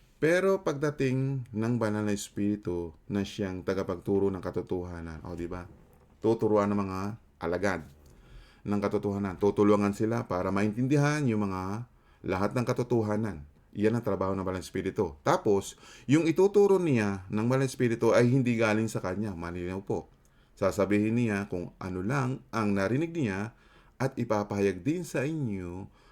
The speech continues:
ang tungkol sa mga bagay na darating. Tuloy pa natin para mas malinaw. "Parangalan niya ako dahil sa akin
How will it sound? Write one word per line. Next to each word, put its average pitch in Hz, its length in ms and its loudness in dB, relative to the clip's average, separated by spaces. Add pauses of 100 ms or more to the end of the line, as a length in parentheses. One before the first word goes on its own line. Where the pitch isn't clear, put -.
(180)
ang 107 200 -4
tungkol 101 480 -2
sa 98 140 -8
mga 90 240 -6
bagay 90 320 -6
na 82 160 -8
darating. 82 720 -4
Tuloy 123 240 6
pa 147 80 -2
natin 147 320 -4
para 98 180 0
mas 104 220 -2
malinaw. 90 480 -6 (2000)
"Parangalan 107 640 2
niya 107 320 0
ako 104 400 0
dahil 107 680 0
sa 156 380 -4
akin 104 420 -2